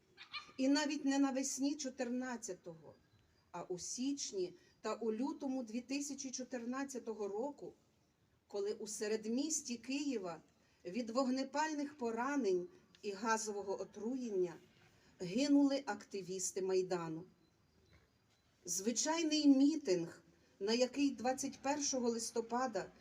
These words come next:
дві тисячі тринадцятого року вийшли кілька журналістів, щоб сказати про свій протест проти узалежнення України від Росії, про бажання ліквідувати корупційну систему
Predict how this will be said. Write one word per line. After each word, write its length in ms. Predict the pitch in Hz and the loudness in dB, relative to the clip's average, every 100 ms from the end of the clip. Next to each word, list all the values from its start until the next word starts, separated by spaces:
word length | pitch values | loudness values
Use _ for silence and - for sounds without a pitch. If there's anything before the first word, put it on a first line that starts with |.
| - 170 | -20 -16
дві 200 | 190 214 | -4 -2
тисячі 460 | 240 233 226 226 | 0 -2 -4 -6
тринадцятого 840 | 220 220 208 226 247 233 220 196 190 | -4 -4 0 0 0 -4 -4 -2 0
року 420 | 190 226 - 143 - - - - _ | 0 -2 -4 -12 -14 -20 -20 -20 _
вийшли 480 | 208 285 311 285 285 | 0 2 2 2 0
кілька 420 | - 339 - 294 | 0 -2 0 -2
журналістів, 880 | 240 254 254 247 262 311 - 180 - - - - - | 0 0 0 0 -2 -4 -4 -8 -8 -12 -20 -20 -8
щоб 300 | - 254 247 | -2 0 2
сказати 600 | - 269 240 269 302 285 | 0 2 2 4 2 0
про 180 | 247 254 | -2 -2
свій 320 | - 233 285 | -2 2 2
протест 800 | 285 254 254 254 277 277 - - - _ - | 4 2 2 2 4 4 0 -6 -20 _ -2
проти 400 | 233 247 247 233 - | 0 2 0 0 -2
узалежнення 920 | 240 214 214 202 247 254 214 220 220 | -2 2 4 4 4 0 0 0 0
України 680 | 214 208 - 196 190 269 247 | 0 -4 0 0 2 2 2
від 160 | 214 190 | 0 0
Росії, 720 | 185 185 208 240 233 190 - _ _ _ _ _ - 285 | 0 0 0 -2 -2 -6 -8 _ _ _ _ _ -14 -10
про 160 | - 262 | -2 -2
бажання 680 | 269 247 226 262 302 294 277 | 2 0 2 4 4 6 4
ліквідувати 720 | 269 - 240 214 247 277 320 | 4 -2 -4 -2 0 0 0
корупційну 680 | - 247 226 - 269 262 247 | -2 -2 0 0 0 2 0
систему 800 | 240 214 - 226 214 196 170 | 0 2 2 2 2 2 0